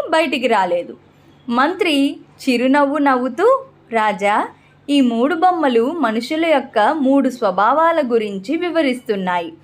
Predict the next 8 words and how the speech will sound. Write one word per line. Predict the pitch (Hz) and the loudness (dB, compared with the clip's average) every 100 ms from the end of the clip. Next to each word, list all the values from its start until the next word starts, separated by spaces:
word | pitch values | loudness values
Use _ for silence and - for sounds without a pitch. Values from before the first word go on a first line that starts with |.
| _ _ - - | _ _ -16 -2
మొదటి | 220 226 320 381 | 0 2 2 2
బొమ్మ | 370 349 330 254 | 2 2 0 -2
చూసారా? | 226 240 226 254 453 - - _ - 220 | -2 2 2 2 0 -4 -20 _ -8 0
గడ్డిపోచ | 208 208 330 370 381 370 294 220 214 220 - | 0 0 -4 -2 -2 0 2 2 0 -4 -6
ఈ | 302 349 359 | -2 0 0
చెవిలో | 302 285 285 330 | -2 0 2 2
నుంచి | 320 294 269 269 269 349 - | 2 2 0 0 -2 -4 -2
ఆ | 226 320 | 0 0